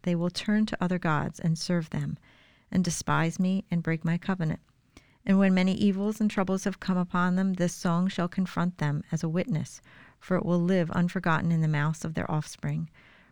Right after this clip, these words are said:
For I know what they are inclined to do even today,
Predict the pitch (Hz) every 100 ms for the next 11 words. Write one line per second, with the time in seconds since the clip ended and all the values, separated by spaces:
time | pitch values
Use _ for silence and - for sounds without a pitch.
0 | _ 175 175 185 185 180 165 156 160 160
1 | 165 160 165 170 - 156 170 175 175 160
2 | 156 - 165 180 180 180 143 - 156